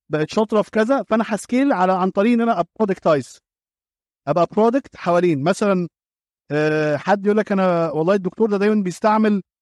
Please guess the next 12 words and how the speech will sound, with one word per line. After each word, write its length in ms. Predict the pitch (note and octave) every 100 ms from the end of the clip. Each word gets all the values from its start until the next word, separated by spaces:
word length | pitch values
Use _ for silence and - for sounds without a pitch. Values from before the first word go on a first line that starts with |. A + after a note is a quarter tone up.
| _ -
آه، 640 | D3+ D#3 D#3 D#3 D3+ D3+ D3
تول 240 | A3 A#3 A3
معينه 460 | F#3+ E3+ E3+ A3
بتبقى 580 | G#3+ F3 E3 D#3+ D#3 D3+ - -
بتريحه 460 | D#3 F3 F3+ A3
مثلًا 300 | G3+ G3 G3+
في 80 | F#3
العمليه، 360 | E3 E3 E3 D3
اي 120 | F3+
حاجه. 200 | D#3 C#3 _ _ _ _ _ _ D#3
التول 360 | D#3+ A#3+ B3+
دي 300 | A3 D4 D4